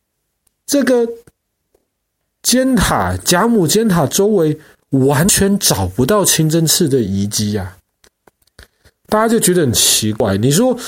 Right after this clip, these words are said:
这个塔在这边二十层楼高，站得这么稳，周围的清真寺全部垮掉了吗？这个有点说不过去。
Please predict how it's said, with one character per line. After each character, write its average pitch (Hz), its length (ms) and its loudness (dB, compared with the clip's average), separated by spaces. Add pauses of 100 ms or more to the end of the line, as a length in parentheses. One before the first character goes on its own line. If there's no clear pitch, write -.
(160)
这 277 160 0
个 220 200 0
塔 123 460 0
在 202 220 0
这 196 240 0
边 190 360 0 (340)
二 226 180 2
十 - 200 2
层 160 300 0
楼 151 180 2
高， 151 360 0 (480)
站 196 280 0
得 170 120 2
这 226 100 0
么 175 160 2
稳， 110 300 0 (1120)
周 240 300 2
围 190 180 2
的 196 140 0
清 220 240 0
真 220 180 2
寺 220 140 0
全 147 480 0
部 214 180 0
垮 175 380 -4
掉 147 240 2
了 110 120 0
吗？ 101 160 -2
这 156 140 -2
个 196 100 2
有 165 120 0
点 147 140 0
说 160 280 0
不 139 140 -2
过 139 220 0
去。 110 300 -6